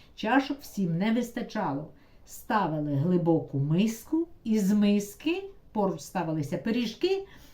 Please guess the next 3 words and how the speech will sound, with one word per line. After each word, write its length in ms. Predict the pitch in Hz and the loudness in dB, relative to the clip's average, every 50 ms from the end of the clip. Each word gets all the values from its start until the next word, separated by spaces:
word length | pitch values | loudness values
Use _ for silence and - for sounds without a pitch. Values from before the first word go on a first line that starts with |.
| - - - - - - - | -20 -20 -20 -20 -20 -6 2
пиріжки 840 | - 262 262 269 269 247 208 190 - - - 240 220 190 175 - - - - - - - | 6 8 8 8 8 6 4 -2 -6 -8 -4 -2 0 0 0 -2 -4 -12 -20 -20 -8 -2
і 240 | 220 214 208 190 - | 0 2 2 2 2
кисіль 680 | - - 196 185 190 - - 294 330 370 381 392 349 | 0 0 0 0 2 8 10 10 10 10 8 4 2